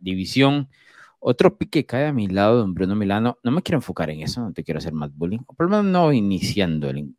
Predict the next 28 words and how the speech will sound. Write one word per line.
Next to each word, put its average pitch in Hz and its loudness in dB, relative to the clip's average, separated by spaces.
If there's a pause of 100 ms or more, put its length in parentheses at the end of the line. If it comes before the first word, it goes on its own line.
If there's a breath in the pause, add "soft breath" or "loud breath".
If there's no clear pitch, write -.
el, 76 -14
el, - -8
el - -14
tema 85 -4
de - -6
la 147 -10
reacción. 80 -10
Después, - -4 (580)
ya - -10
veremos. - -20 (500 loud breath)
Pueden 147 0
ir 127 4
dejando 123 4
sus 113 -2
comentarios, 127 4
por 104 -8
supuesto, 104 -2
el 95 2
resto 101 2
de - 4
los 98 0
partidos 139 2
en 143 0
las 113 0
reacciones 90 0
rápidas 87 0
ya 82 -2
están - -8